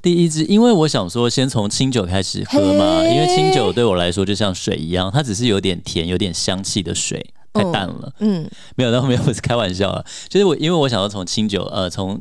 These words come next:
Speaker 1: 酒精度比较低的开始喝。
Speaker 2: 对。
Speaker 1: 然后就看到踏迹嘛，大赛在那里。然后呢，他那边有两支，就是二割三分。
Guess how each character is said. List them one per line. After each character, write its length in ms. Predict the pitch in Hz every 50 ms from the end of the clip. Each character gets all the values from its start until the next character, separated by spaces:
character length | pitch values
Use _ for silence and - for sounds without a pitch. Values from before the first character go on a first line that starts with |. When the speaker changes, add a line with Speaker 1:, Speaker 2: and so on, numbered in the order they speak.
| - 123
Speaker 1:
酒 120 | - 110 90
精 140 | 104 139
度 80 | 156 156
比 80 | 107 85
较 160 | 95 92 87
低 160 | - 92 90
的 80 | 90 82
开 140 | 87 85
始 120 | 82 98 - -
喝。 260 | - - 87 82 82
Speaker 2:
对。 340 | - - 214 185 175 165 185 214 208
Speaker 1:
然 140 | - 98 101
后 100 | 123 123
就 80 | 117 120
看 100 | 120 120
到 140 | 113 110 107
踏 220 | - 123 113 95
迹 200 | 85 - 101 98
嘛， 220 | 85 78 78 80
大 100 | - 87
赛 320 | 87 - - - 101 92 90
在 140 | 85 98 95
那 140 | 98 92
里。 180 | 85 82 85 - - - - - - - - -
然 100 | 127 147
后 100 | 185 196
呢， 240 | 175 175 170 135 - -
他 140 | - 127 139
那 100 | 135 131
边 300 | 123 131 127 127 131 123
有 200 | 107 90 90 98
两 360 | 101 98 92 85 82 85 87
支， 320 | 90 - - 101 107 107
就 100 | 98 113
是 160 | 110 113 113 -
二 200 | - 165 139 110 92
割 340 | - - 101 101 98 101 104
三 320 | - - 101 92 92 98
分。 320 | - - 101 87 95 101